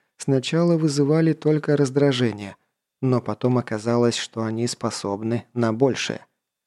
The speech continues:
Несколько малых эскадрилей, объединившись, даже смогли заставить отступить корпус лорда Заринкиса, но в тыл им очень быстро вышли два десятка крейсеров «Катабов»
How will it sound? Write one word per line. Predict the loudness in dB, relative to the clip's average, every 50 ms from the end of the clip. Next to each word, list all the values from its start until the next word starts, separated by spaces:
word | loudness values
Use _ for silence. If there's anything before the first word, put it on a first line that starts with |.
| _ _ _ _ _ _ _ _ 0
Несколько | 2 4 4 4 2 2 0 0 2 2 2 2
малых | 2 2 2 4 4 2 2 0 0 0
эскадрилей, | -2 -2 -2 0 0 0 2 2 2 2 4 4 2 2 2
объединившись, | 0 -2 0 0 0 0 0 0 2 0 0 0 0 0 0 0 -2 -4
даже | -4 -4 -2 0 0 0
смогли | -2 -2 -2 -4 -2 0 2 2 2
заставить | 2 0 -2 -4 -4 -4 -2 0 0 0 0 0 -2
отступить | -4 -4 -4 -6 -8 -8 -8 -2 0 0 0 0 -4
корпус | -4 -2 0 0 0 0 -2 -2 -2 -2 -4
лорда | -2 0 0 2 0 0 0 -2 -2 0
Заринкиса, | 0 0 0 2 0 0 -2 -4 -8 -6 -4 -4 -4 -4 -6 _ _ _ _ _ _ _ _ _ _ _ -2
но | 2 2 2 2
в | 0
тыл | 0 0 2 4 4
им | 4 2 2
очень | 0 -2 0 0 0 0 2
быстро | 2 0 0 0 0 2 2
вышли | 4 2 2 2 2 2 2
два | 2 2 2 2 2
десятка | 2 0 -2 0 0 0 -2 -2 -2 -4 -2
крейсеров | 2 2 2 4 2 2 0 0 0 0 0 -2 -4
«Катабов» | -4 -4 -4 -2 0 0 0 0 0 -2 -4 -6